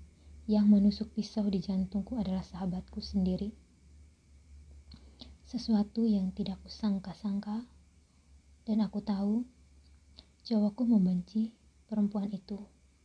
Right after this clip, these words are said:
Tetapi ya, mungkin karena batas antara benci dan cinta itu tipis, akhirnya cowokku yang tadinya membenci perempuan itu berbalik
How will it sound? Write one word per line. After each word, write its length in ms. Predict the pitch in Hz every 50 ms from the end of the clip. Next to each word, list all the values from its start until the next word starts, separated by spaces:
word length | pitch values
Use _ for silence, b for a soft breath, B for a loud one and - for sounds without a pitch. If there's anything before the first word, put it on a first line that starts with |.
| _ _ _ _ _ _ _ _ _ _ _ _ _ _ _ _ _ _ - _ _ - - _ _ - - - _ _ - - _ _ _ - _ _ _ _ _ _ _ _ _ _ -
Tetapi 480 | 226 220 - 208 208 - 226 220 220 214
ya, 80 | 202 185 B B B B B B B B _ - 240
mungkin 480 | 214 202 202 - - 220 220 226 226 - -
karena 240 | - 214 208 208 202
batas 480 | 196 190 196 208 - - - 208 180 - - - -
antara 320 | 190 180 190 202 - 175
benci 400 | 208 196 202 202 196 - 220 185
dan 160 | 196 190 185
cinta 320 | 180 - 214 196 185 - 226 240
itu 320 | 208 196 - - 202 190 190 b b b b b b b b b _ -
tipis, 400 | - 220 220 - 226 233 240 - - _ _ _ - _ _ _ _ _ _ _ _ _ _ _ _
akhirnya 560 | - 202 - 233 220 214 214 208 208 208 208 - _ - -
cowokku 400 | 233 214 202 202 202 - - 208
yang 160 | 202 196 190
tadinya 400 | - 208 196 175 202 196 202 190
membenci 640 | 214 202 190 185 180 190 185 185 - - - 220 202
perempuan 640 | 202 - - 214 202 196 185 - 208 196 214 220 202
itu 320 | 202 - 220 220 233 240 b b b b b b b b
berbalik 640 | 214 180 180 190 175 180 185 185 185 196 208 202